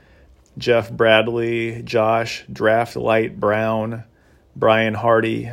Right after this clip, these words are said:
Tyler Reynolds, Philip, the O G Quad Father Rogo,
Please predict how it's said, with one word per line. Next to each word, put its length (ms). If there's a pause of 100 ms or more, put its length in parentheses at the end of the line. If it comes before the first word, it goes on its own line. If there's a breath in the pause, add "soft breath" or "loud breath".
(160)
Tyler 440
Reynolds, 720 (500 soft breath)
Philip, 500
the 160
O 280
G 360
Quad 500
Father 380
Rogo, 800